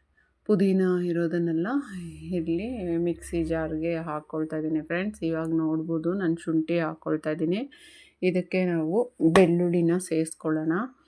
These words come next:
ಬೆಳ್ಳುಳ್ಳಿ ಹಾಕ್ಕೊಂಡಾದ್ಮೇಲೆ ಇಲ್ಲಿ ನಾನು ಒಂದೆರಡು ಹಸಿಮೆಣ್ಸಿನ್ಕಾಯಿನ ತೊಗೊಂಡಿದ್ದೀನಿ ಫ್ರೆಂಡ್ಸ್. ಎರಡು ಹಸಿಮೆಣ್ಸಿನ್ಕಾಯಿನೂ ಹಾಕ್ಕೊಳ್ಳೋಣ. ಹಾಕ್ಕೊಂಡಾದ್ಮೇಲೆ ಒಂದು ಈರುಳ್ಳಿನ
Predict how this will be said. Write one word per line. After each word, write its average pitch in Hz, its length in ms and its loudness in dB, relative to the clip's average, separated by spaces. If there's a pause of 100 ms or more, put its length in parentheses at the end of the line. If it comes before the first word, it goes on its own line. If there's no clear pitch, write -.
(500)
ಬೆಳ್ಳುಳ್ಳಿ 180 640 0
ಹಾಕ್ಕೊಂಡಾದ್ಮೇಲೆ 165 1040 0 (200)
ಇಲ್ಲಿ 170 260 -2
ನಾನು 165 220 0
ಒಂದೆರಡು 165 480 0 (120)
ಹಸಿಮೆಣ್ಸಿನ್ಕಾಯಿನ 170 960 0 (540)
ತೊಗೊಂಡಿದ್ದೀನಿ 160 640 2
ಫ್ರೆಂಡ್ಸ್. 214 320 -4 (500)
ಎರಡು 175 280 4
ಹಸಿಮೆಣ್ಸಿನ್ಕಾಯಿನೂ 170 1000 0
ಹಾಕ್ಕೊಳ್ಳೋಣ. 160 720 0 (1900)
ಹಾಕ್ಕೊಂಡಾದ್ಮೇಲೆ 175 880 0 (140)
ಒಂದು 185 260 2
ಈರುಳ್ಳಿನ 175 720 2